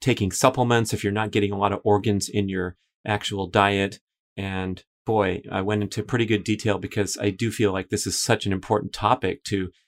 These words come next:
optimize your diet and make the good choices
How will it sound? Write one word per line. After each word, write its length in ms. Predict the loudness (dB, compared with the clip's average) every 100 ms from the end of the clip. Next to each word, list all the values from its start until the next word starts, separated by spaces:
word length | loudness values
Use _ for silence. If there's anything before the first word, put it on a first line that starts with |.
| _ _
optimize 540 | 4 4 2 2 0 0
your 100 | 0
diet 320 | 2 2 2
and 100 | 2
make 180 | 0 0
the 120 | 0
good 220 | 2 2
choices 720 | 2 4 4 4 0 0 -4